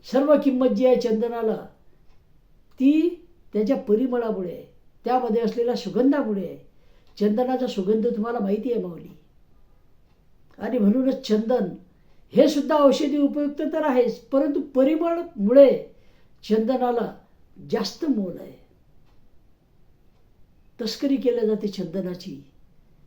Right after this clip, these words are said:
चंदन तस्करांची नावं तुम्ही ऐकली असतील. वीरप्पन चंदन तस्कर होता, ज्याच्यावर सिनेमा वगैरे निघालेला आहे,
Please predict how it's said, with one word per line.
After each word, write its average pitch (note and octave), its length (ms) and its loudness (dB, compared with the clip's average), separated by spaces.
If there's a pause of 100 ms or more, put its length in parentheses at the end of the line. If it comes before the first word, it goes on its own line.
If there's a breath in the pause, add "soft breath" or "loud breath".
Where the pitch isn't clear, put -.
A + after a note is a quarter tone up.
(140)
चंदन F#3+ 400 -6
तस्करांची G#3+ 480 -4
नावं G3 280 -2
तुम्ही A3 220 -4
ऐकली G3+ 380 -4
असतील. F#3 320 -10 (680 soft breath)
वीरप्पन A3 440 0 (240)
चंदन G#3+ 360 -4
तस्कर G#3 280 -8
होता, G3 200 -4
ज्याच्यावर G3+ 340 -4
सिनेमा G#3 360 -4
वगैरे G3 340 -2
निघालेला F3 500 -8
आहे, - 120 -20